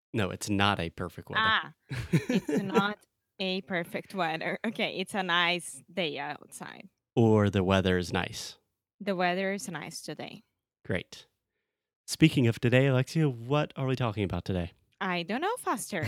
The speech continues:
Speaker 1: <laughs> Trick question, because
Speaker 2: <laughs>
Speaker 1: today is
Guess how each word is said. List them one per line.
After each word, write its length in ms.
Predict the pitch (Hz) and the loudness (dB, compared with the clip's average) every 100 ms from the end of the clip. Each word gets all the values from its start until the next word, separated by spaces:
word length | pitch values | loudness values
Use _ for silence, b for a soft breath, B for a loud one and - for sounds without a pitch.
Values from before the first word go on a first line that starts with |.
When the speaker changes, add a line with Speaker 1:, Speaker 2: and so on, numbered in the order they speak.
| - | 2
Speaker 1:
<laughs> 1120 | 170 147 107 143 135 - 101 - 180 - - | 4 4 4 2 0 0 -8 -10 -12 -12 -12
Trick 200 | - 104 | -4 -4
question, 380 | - 104 - 92 - B B B - | -2 -4 -4 -8 -12 B B B -14
because 600 | 247 - 269 - 247 - 220 | -8 -4 -2 -4 -6 -8 -14
Speaker 2:
<laughs> 160 | _ - | _ -8
Speaker 1:
today 380 | 98 90 90 98 - | -2 0 2 0 -2
is 580 | 120 95 90 87 - | -2 0 0 -4 -10